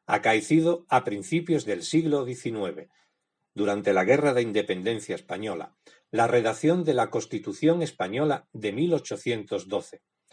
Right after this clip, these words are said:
Durante el periodo que va desde septiembre de mil ochocientos diez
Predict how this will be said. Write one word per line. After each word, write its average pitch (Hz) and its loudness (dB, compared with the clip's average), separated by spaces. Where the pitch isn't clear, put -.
Durante 113 0
el 101 0
periodo 143 4
que 131 2
va 120 2
desde 90 -6
septiembre 113 0
de 85 -4
mil 123 -4
ochocientos 127 -4
diez 90 -8